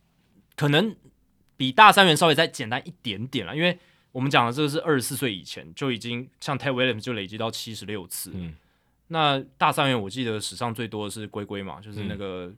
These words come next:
Speaker 2: Russell Westbrook。
Speaker 1: 一，一百多次了嘛，对不对？
Speaker 2: 嗯。
Speaker 1: 一百多次。所以稍微可能难度稍微简单一点点。
Speaker 2: 哦，应该低一点，嗯。
Speaker 1: 但是其实差不多，就是
Speaker 2: 哦，不过大三元跟你的队友有关。
Speaker 1: 哦，
Speaker 2: 这个，
Speaker 1: 对啊，对啊，
Speaker 2: 这个跟队友比较没有关系。
Speaker 1: 对啊，也要配合到，
Speaker 2: 嗯。
Speaker 1: 对啊，而且大三元是攻守两端都有，对不对？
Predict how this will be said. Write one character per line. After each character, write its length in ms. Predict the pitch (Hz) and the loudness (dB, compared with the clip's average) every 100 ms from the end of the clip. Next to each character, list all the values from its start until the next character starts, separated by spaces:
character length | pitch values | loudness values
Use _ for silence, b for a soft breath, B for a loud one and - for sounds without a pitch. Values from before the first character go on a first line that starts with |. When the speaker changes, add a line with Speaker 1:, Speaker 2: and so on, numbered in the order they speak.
| _ | _
Speaker 2:
Russell 280 | 113 117 113 | 4 6 6
Westbrook。 360 | 104 104 92 76 _ - - | 4 2 -2 -8 _ -20 -12
Speaker 1:
一， 100 | 196 | -8
一 160 | 180 190 | -6 0
百 180 | - | 0
多 200 | 196 107 | 0 -6
次 220 | 104 - 90 | -8 -10 -12
了 40 | |
嘛， 120 | 73 107 | -18 -20
对 100 | 107 | -12
不 60 | 98 | -8
对？ 100 | 90 | -8
Speaker 2:
嗯。 100 | 107 - | -10 -14
Speaker 1:
一 80 | |
百 140 | 120 90 | -12 -10
多 160 | 95 | -10
次。 260 | 95 - 82 | -14 -16 -20
所 140 | - 196 | -6 -2
以 40 | |
稍 220 | 202 262 | 4 8
微 80 | 269 | 8
可 80 | 226 | 8
能 100 | 185 | 6
难 160 | 170 185 | 4 4
度 80 | |
稍 100 | 240 | 4
微 100 | 226 | 4
简 220 | 202 - 123 | 4 0 2
单 100 | 156 | 4
一 80 | 180 | 4
点 120 | 165 | 4
点。 20 | |
Speaker 2:
哦， 40 | 139 | 4
应 40 | |
该 60 | 127 | 4
低 160 | 110 | 2
一 20 | 101 | 0
点， 160 | 90 85 | -4 -8
嗯。 160 | 87 87 _ | -14 -16 _
Speaker 1:
但 160 | - 180 | 0 0
是 260 | 185 170 - - | 0 -4 -8 -14
其 160 | - | -10
实 40 | 107 | -8
差 160 | 107 | -8
不 80 | 98 | -8
多， 160 | 92 92 | -12 -14
就 80 | 110 | 0
是 100 | 131 | 2
Speaker 2:
哦， 40 | |
不 120 | 135 | 4
过 100 | 175 202 - | 6 4 8
大 160 | 190 | 10
三 180 | 151 156 | 10 6
元 140 | 143 113 | 2 0
跟 140 | 117 | 0
你 40 | |
的 60 | 104 | 0
队 160 | 87 104 | 2 0
友 120 | 80 | 0
有 100 | 71 | -8
关。 200 | 73 71 _ _ _ _ | -14 -18 _ _ _ _
Speaker 1:
哦， 60 | 131 | 0
Speaker 2:
这 40 | |
个， 80 | 180 | 4
Speaker 1:
对 40 | |
啊， 100 | 151 | 6
对 100 | 147 | 6
啊， 20 | 147 | 4
Speaker 2:
这 60 | |
个 60 | 131 | 6
跟 140 | 127 | 6
队 100 | 127 | 6
友 100 | 101 | 4
比 60 | 82 | 2
较 100 | 95 | -2
没 100 | 90 | -2
有 40 | |
关 20 | |
系。 40 | 82 | 2
Speaker 1:
对 20 | |
啊， 60 | 135 | 2
也 0 | |
要 60 | |
配 220 | 147 160 | 6 6
合 200 | 113 107 | 4 2
到， 240 | 101 113 95 | -2 -4 -4
Speaker 2:
嗯。 20 | |
Speaker 1:
对 100 | 110 | -8
啊， 120 | 104 | -10
而 80 | 113 | -6
且 160 | 170 151 | 0 4
大 180 | 196 175 | 6 6
三 140 | 175 | 6
元 160 | 147 120 | 2 0
是 240 | 143 131 | -4 -6
攻 220 | 120 131 | -2 -2
守 160 | 131 107 | -2 -4
两 160 | 95 87 | -6 -10
端 180 | 95 | -12
都 140 | 98 98 | -10 -10
有， 160 | 95 | -10
对 100 | - | -12
不 60 | 90 | -14
对？ 180 | 80 | -14